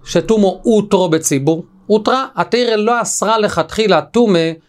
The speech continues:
בכזה מצב של קרבן ציבור שזמנו קבוע.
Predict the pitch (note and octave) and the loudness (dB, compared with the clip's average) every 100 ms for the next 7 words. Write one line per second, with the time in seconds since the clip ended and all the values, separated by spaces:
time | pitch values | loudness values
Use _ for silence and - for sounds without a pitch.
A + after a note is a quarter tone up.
0 | _ D#3+ E3 E3 G#3 F#3+ F#3 G3+ F#3+ - | _ -2 0 0 2 0 0 -2 -2 -4
1 | D#3+ G3+ F#3+ F3+ - A3+ F3+ F#3 F3+ E3+ | -2 0 0 -2 -2 0 2 2 2 0
2 | D#3 F3+ F#3+ F#3+ D#3 B2 | 2 2 0 0 0 -2